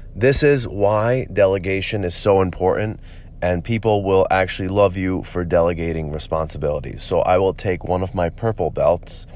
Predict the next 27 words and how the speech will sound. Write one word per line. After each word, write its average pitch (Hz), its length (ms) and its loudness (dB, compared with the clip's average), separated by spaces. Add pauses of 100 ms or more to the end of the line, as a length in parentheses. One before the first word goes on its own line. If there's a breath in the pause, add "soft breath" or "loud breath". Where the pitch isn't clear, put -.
(380 loud breath)
or 107 180 0
one 104 180 0
of 101 80 -4
my 107 180 2
blue 107 300 -2
belts, 76 440 0
and 92 160 -6
I'll 90 140 2
say, 92 280 0
"Hey, 101 180 0
buddy, 82 400 0 (500 loud breath)
while 104 360 4
I'm 127 180 0
teaching 113 420 -6
class, - 460 -4
could 101 260 -4
you 127 140 0
please 117 600 -4
explain 98 580 -2
to 101 100 -6
this 90 240 -4
day 95 300 2
one 95 340 0
guy 76 320 -2
what 73 400 2
mount 113 420 2 (100)
is, - 460 -6